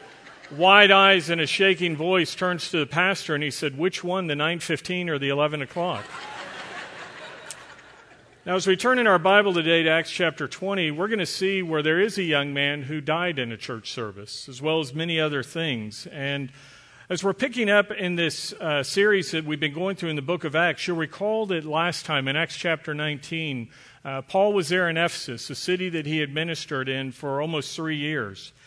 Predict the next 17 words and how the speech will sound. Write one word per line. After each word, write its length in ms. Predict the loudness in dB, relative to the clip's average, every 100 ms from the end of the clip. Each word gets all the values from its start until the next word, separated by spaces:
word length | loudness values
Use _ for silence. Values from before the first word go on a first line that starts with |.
| -20 -20 -14 -2
And, 360 | 2 2 2
uh, 260 | 4 6 4
we 140 | 2 2
read 300 | 6 6 4
in 100 | 0
Acts 260 | 0 -2
nineteen 400 | -4 -4 -2 -6
twenty-one 540 | -4 -6 -4 -4 -4 -2
where 140 | -4
it 80 | -2
said, 220 | -4 -2
"Now 160 | 0 0
after 260 | -2 -4
these 400 | -4 -2 -4 -6
things 360 | -4 -4 -4 -4
were 140 | -6
finished, 580 | -6 -4 -4 -4 -6 -14